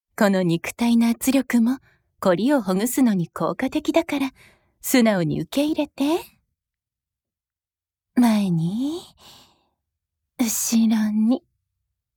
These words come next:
ゆっくり動いて。すり傷にも染み入るように、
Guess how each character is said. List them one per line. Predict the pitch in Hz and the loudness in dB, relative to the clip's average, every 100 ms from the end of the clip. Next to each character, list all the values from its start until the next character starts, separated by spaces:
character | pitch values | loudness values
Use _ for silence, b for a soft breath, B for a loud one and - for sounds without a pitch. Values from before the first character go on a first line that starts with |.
| _ _ _ _ | _ _ _ _
ゆ | 277 262 | 4 4
っ | 110 285 320 330 - _ _ _ _ _ | 2 0 0 -2 -4 _ _ _ _ _
く | - | -6
り | 359 - B B B B B B _ _ - 277 269 | -6 -8 B B B B B B _ _ 2 4 4
動 | 247 254 247 | 4 2 0
い | 233 - _ _ _ _ _ - | -4 -8 _ _ _ _ _ -8
て。 | - B B B B _ _ _ _ _ _ _ _ _ - 415 - - - B B B B B B _ _ _ _ 320 320 - - - _ _ _ _ _ _ _ _ _ _ | -8 B B B B _ _ _ _ _ _ _ _ _ -6 -6 -8 -18 -18 B B B B B B _ _ _ _ -4 -4 -12 -12 -12 _ _ _ _ _ _ _ _ _ _
す | - - 240 | -6 2 2
り | 190 220 | 2 -4
傷 | - 226 220 | -2 0 2
に | 208 202 | 2 0
も | 196 - _ _ _ _ - | -2 -6 _ _ _ _ -10
染 | - - 208 | -6 -2 0
み | 185 185 214 | 2 2 2
入 | 226 254 | 2 4
る | 254 | 4
よ | 247 240 226 226 _ _ _ _ | 4 2 -4 -6 _ _ _ _
う | 294 | 0
に、 | 320 | 0